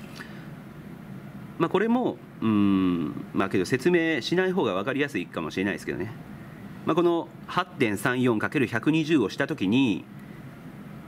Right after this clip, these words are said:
この、おー、千点八になればいいんですけどね。じゃあ、逆にやってみますか。八点三四って一桁じゃないですか。一桁。で、えー、足す、えー、この百二十っていうのは三桁ですと。じゃあ、一足す三で四桁になると、おー、思い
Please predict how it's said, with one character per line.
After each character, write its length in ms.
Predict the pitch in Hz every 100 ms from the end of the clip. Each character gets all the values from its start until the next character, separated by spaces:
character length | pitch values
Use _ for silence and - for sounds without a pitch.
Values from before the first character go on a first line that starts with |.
| - - - -
こ 100 | 143
の、 140 | 143
お 640 | 139 113 120 110 104 101 95
ー、 20 |
千 200 | 190 151
点 160 | 113 92
八 200 | 98 131
に 60 |
な 100 | 98
れ 100 | 107 113
ば 80 |
い 60 | 90
い 20 |
ん 60 | 101
で 100 | 90
す 60 |
け 80 | 87
ど 40 | 78
ね。 220 | 107 147 -
じ 120 | 120
ゃ 60 | 107
あ、 40 |
逆 200 | 101 131
に 60 | 135
や 80 | 123
っ 20 |
て 100 | 156
み 60 | 151
ま 80 |
す 80 | 139
か。 160 | 78 - - - -
八 120 | 214
点 200 | - 104
三 200 | 113 107
四 120 | 101
っ 20 |
て 240 | 87 85 62
一 160 | - 117
桁 160 | 92 82 - -
じ 80 | 90
ゃ 40 |
な 80 | 82
い 20 |
で 60 | 78
す 80 | -
か。 240 | 107 - - -
一 180 | - 110
桁。 300 | 90 76 65 - 147
で、 720 | 180 120 - 90 98 92 87
え 40 |
ー、 100 | 87
足 80 | 107
す、 120 | - 190 95 -
え 300 | 95 92 90
ー、 20 |
こ 60 | 117
の 60 | 123
百 200 | 160 196
二 100 | 190
十 60 |
っ 40 | 98
て 60 |
い 20 |
う 20 | 95
の 20 |
は 40 | 87
三 180 | 104
桁 160 | 85 78
で 80 | 78
す 80 | -
と。 140 | 73 - - - -
じ 80 | 143
ゃ 20 |
あ、 20 |
一 200 | 156 -
足 80 | 247
す 40 | -
三 140 | 131
で 240 | 107 92
四 200 | 117 208
桁 160 | 196 104
に 40 | 95
な 80 |
る 80 | 92
と、 100 | 90
お 1040 | 85 71 - 98 95 92 85 78 71 65 - - - -
ー、 40 |
思 220 | 147 180
い 140 | 185